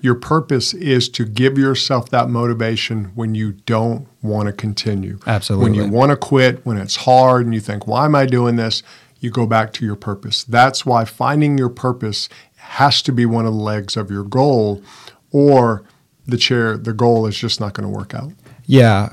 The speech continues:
Speaker 2: I'll just give a quick illustration and then we'll, we'll jump into how to really do that.
Speaker 1: Mm-hmm.
Speaker 2: For me,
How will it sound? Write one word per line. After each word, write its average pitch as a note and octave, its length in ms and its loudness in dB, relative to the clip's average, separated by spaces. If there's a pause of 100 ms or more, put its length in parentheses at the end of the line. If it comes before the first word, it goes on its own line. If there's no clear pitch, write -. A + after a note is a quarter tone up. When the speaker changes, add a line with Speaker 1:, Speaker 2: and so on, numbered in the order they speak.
(580)
Speaker 2:
I'll D#3 140 4
just E3 160 -2
give C3 160 4
a A2 40 -2
quick C3+ 300 0
illustration A#2 640 -2
and G2+ 140 -2
then A#2 140 2
we'll, A#2+ 180 2
we'll A2+ 180 -4
jump G#2+ 320 -2
into G2+ 220 -4
how G2 240 -4
to G2 80 -6
really F#2 260 -6
do F#2 200 -10
that. - 220 -10
Speaker 1:
Mm-hmm. - 920 -10
Speaker 2:
For D3 200 4
me, G2+ 300 6